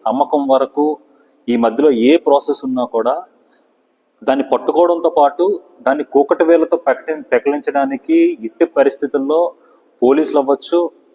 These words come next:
ఓకే, ఇతర డిపార్ట్‌మెంట్స్ అన్నీ కూడా చిత్తశుద్ధితో ఉన్నాయని చెప్పడానికి ఇది ఒక నిదర్శనం. So ఇందులో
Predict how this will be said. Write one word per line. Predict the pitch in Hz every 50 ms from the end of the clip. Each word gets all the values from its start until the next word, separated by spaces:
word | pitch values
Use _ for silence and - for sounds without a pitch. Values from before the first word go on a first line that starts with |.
| _ - 117
ఓకే, | 117 - 123
ఇతర | 110 - 135
డిపార్ట్‌మెంట్స్ | 131 127 120 - 131 127 - 135 127 - 123
అన్నీ | 117 127 131
కూడా | 131 139 131 - -
చిత్తశుద్ధితో | - - 131 - - 123 120 _ - 131 117 113
ఉన్నాయని | 110 117 127 127 120 113 120
చెప్పడానికి | 110 - 120 117 117 113 113
ఇది | 104 101
ఒక | - 92 90
నిదర్శనం. | 87 95 92 - - 117 123 - _ _ _ _ _ - - _ _ _ _ _ _ - - -
So | 160 156 147 143 - 117
ఇందులో | 131 135 143 156